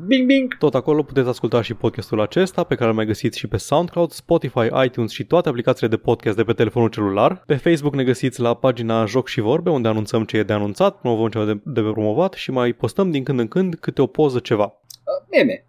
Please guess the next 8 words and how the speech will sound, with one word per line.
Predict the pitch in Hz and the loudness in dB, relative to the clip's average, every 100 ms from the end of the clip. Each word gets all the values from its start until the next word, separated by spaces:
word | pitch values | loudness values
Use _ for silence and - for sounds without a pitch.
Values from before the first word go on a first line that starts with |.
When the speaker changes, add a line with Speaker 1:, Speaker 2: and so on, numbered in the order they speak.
| _ _ | _ _
Speaker 1:
toate, | - - - - | 0 2 0 -8
de, | 330 339 311 240 285 | -4 0 0 2 4
de | 214 | 4
râs, | - - - | 2 -6 6
de | 262 262 | 6 8
pentru | 269 254 | 6 4
toată | 233 226 | 0 0
lumea. | 160 101 | 0 -2